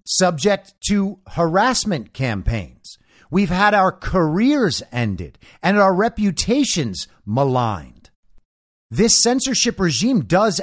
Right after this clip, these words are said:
actually have victims, and that's us, not some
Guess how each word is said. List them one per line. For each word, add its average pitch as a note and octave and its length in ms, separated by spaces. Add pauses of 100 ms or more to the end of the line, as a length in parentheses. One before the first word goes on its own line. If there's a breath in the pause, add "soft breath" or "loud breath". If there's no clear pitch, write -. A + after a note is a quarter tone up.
actually F3+ 760
have E3+ 420
victims, G#2+ 800 (300 soft breath)
and E3+ 220
that's G3+ 380 (160)
us, G3+ 600 (520)
not G3 260
some G#3 300